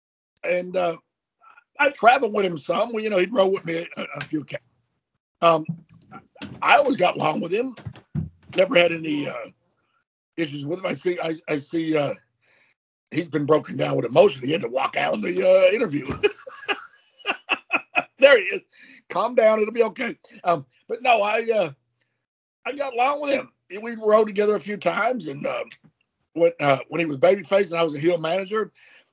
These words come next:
a few times he, you know, got physical with me in the ring, never hurt me, and it was always took care of me in the ring. I mean, I hadn't seen him or heard from him in years and years and years. I don't even remember what year that was, uh,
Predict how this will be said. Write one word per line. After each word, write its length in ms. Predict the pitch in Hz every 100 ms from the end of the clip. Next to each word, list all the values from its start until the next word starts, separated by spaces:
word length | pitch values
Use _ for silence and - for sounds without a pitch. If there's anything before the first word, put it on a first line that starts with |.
| _ _
a 40 |
few 160 | - 185
times 320 | 160 190 180
he, 180 | 170 180 _
you 120 | 254
know, 280 | - 170 165 _ _ _ _ _ _ -
got 260 | 160 -
physical 460 | 190 175 - 165 170
with 140 | 185
me 120 | 170 175
in 80 |
the 100 | 165
ring, 360 | 156 180 214 220 -
never 280 | 151 170 160
hurt 300 | 139 - 185
me, 280 | 208 240 - _ _ _ _ _ _ _ _ _
and 100 | 170
it 40 |
was 120 | 233 170
always 420 | 170 180 156 - _ _ _ _ _ _
took 160 | 202 170
care 180 | 185
of 60 | 190
me 100 | 180
in 60 | 170
the 80 |
ring. 260 | 160 185 214 165
I 160 | 180
mean, 300 | 233 214 208 196 _ _ _ _ _ _ _ _ _ _ _ _ _ -
I 440 | 151 196 202 190 -
hadn't 300 | 151 180 -
seen 260 | - 202 202
him 100 | 175
or 40 |
heard 220 | 147 233 247
from 200 | 127 127
him 100 | 123
in 200 | 120 117
years 340 | 131 185 180 147
and 100 | 160
years 240 | 151 123
and 80 | 120
years. 240 | 220 226
I 80 | 151
don't 120 | 226
even 120 | 180
remember 160 | 143 131
what 200 | 135 -
year 140 | 202 226
that 220 | 131 -
was, 320 | - - - -
uh, 180 | 113